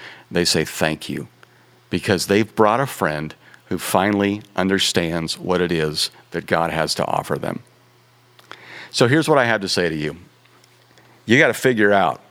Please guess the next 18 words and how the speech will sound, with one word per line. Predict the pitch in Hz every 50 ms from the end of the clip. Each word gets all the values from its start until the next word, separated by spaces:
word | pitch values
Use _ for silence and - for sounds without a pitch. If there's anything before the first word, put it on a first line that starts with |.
| _ _ _ _ _ _ _ _ _ _ _ _ _ _ _ _ -
your | 92 98 101 101 90
audience. | 92 87 87 85 82 80 87 85 - - - - - - _ _ _ _ _ _ _ _ _
You | - 95 113
gotta | 139 131 92
figure | - - - 113 110 110 110 113
out | 117 120 110 - - -
your | - 87 92 104 117 -
style | - - - - - 98 113 127 110 80 62 62 - - - -
and | 92 92 101
be | 135
you. | 160 160 139 190 214 135 82 - - - _ - - - - - - - - - _ _ -
And | - 98
you | 107 117
gotta | 117 101
figure | - - - 101 90 95 90
out | 90 - -
your | 87 87
goal. | 85 80 80 78 73 76 71 -